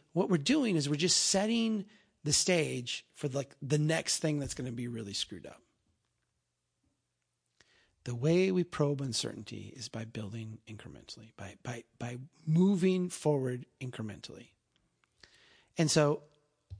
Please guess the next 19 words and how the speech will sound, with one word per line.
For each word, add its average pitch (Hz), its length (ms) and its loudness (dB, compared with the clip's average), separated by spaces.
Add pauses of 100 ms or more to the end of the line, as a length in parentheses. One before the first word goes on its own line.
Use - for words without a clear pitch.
(260)
our 180 160 8
solution, 170 600 4 (220)
the - 60 -12
Strong 139 340 0
Towns 156 220 2
approach, 117 540 -8 (480)
when 135 140 -4
it 127 120 -8
comes 135 240 -2
to 131 80 -6
housing 135 600 -2
affordability, 117 960 -6 (520)
has 131 180 -2
been 120 260 -6
that 127 180 -10
we 147 220 2
need 165 220 2
to 143 80 -2
build 113 440 -6